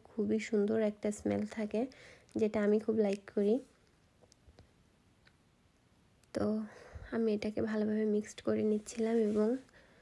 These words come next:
জাল করতে রেখে দিলাম। এ পর্যায়ে আমি ডোটা দেখব। তো দেখেন, আমার ডোটা সম্পূর্ণ ready হয়ে আছে, মানে,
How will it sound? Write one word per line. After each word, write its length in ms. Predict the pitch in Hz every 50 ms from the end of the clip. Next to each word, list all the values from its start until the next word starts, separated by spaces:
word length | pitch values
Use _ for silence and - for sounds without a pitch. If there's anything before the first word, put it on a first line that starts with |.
| _ _ _ _ _ _ _ _ _ - 220
জাল 260 | 208 220 214 214 214
করতে 280 | 208 214 214 - - 226
রেখে 300 | 214 208 202 - - 208
দিলাম। 320 | 208 208 208 190 190 196 190 - - - - - - - - _ _ _ _ - _ _ _ -
এ 120 | - 226
পর্যায়ে 360 | 226 233 226 226 - 233 220
আমি 280 | 214 208 214 214 233 269 - - - - _ _ _ _ _ _ _ _ _ _ -
ডোটা 600 | 254 220 214 220 214 226 226 - - 202 208 233 233 - - - - - - - - _ _ _ _ _ _ _ _ _ _ _ _ _ _ -
দেখব। 340 | 226 220 214 214 214 214 214 214 220 240 262 - _ _ _ _ _ _ _ _ _ _ _ _ _ _ _ _ _ _ _ _ _ _ _ _ _ _ _ _ _ _ _ _ _ _ _ _ _ _ _ _ _ _ _ _ _ _ _ _ _ _ _ _ _ _ _ _ _ _ -
তো 80 | - 226
দেখেন, 360 | 226 220 214 220 226 226 226
আমার 300 | 226 220 220 220 214 208
ডোটা 300 | 214 214 214 214 - 214
সম্পূর্ণ 380 | 208 214 214 202 202 214 214 220
ready 360 | 220 220 208 196 196 208 220
হয়ে 240 | 226 226 214 208 202
আছে, 340 | 202 196 - - 208 220 247 - - - - - - - - - _ _ _ _ _ _ 240
মানে, 280 | 214 208 202 196 190